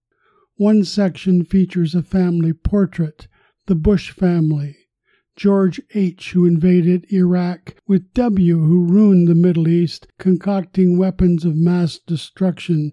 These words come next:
with henchmen Dick Cheney, Condoleezza Rice, Colin Powell, Donald Rumsfeld, Alberto Gonzales,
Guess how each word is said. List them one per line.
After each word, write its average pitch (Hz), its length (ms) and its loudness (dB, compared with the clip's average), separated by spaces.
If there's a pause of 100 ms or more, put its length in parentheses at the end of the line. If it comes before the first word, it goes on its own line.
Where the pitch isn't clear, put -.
(200)
with 180 240 0
henchmen 180 720 2 (200)
Dick 208 160 -2
Cheney, 175 640 2
Condoleezza 175 840 2
Rice, 170 540 -2 (120)
Colin 185 540 0
Powell, 160 580 -4 (120)
Donald 180 480 2
Rumsfeld, 175 840 -2 (160)
Alberto 175 600 2
Gonzales, 160 960 -2